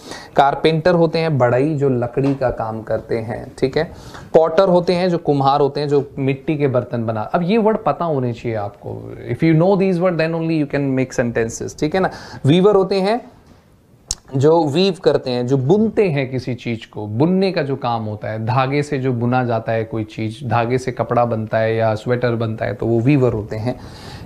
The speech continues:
ठीक है, और, अ, ब्रेजर होते हैं। हाँ जी, ब्रेसर लिखते हैं। ये, ये, ये बर्तनों का ही काम करते हैं ब्रेसर लोग जो होते हैं।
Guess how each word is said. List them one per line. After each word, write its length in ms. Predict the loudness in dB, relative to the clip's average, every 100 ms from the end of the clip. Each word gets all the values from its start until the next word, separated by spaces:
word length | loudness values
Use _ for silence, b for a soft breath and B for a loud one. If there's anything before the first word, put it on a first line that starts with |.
| 2
ठीक 200 | 4 6
है, 180 | 4 B B 2
और, 320 | 4 4 4
अ, 280 | 4 4 4
ब्रेजर 520 | 4 4 4 4 4
होते 240 | 4 2 0
हैं। 420 | -4 -4 -6 -10 _ _ _ _ _ _ _ _ _ _ _ _ _ -20 _ _ _ _ -20 -20 -20 -14 -14 _ _ _ 0
हाँ 120 | 2
जी, 140 | 2 2
ब्रेसर 380 | 2 4 4 2
लिखते 260 | 2 0
हैं। 240 | 0 0 2
ये, 240 | 2 2
ये, 380 | 2 4 2 -2 0
ये 100 | 2
बर्तनों 440 | 2 2 2 2
का 100 | 0
ही 80 | 0
काम 280 | 0 -2 -2
करते 260 | -6 -4
हैं 160 | -6 -2
ब्रेसर 300 | -4 -2 -2
लोग 180 | 0 0
जो 180 | -4 -4
होते 220 | -4 -4
हैं। 240 | -6 -8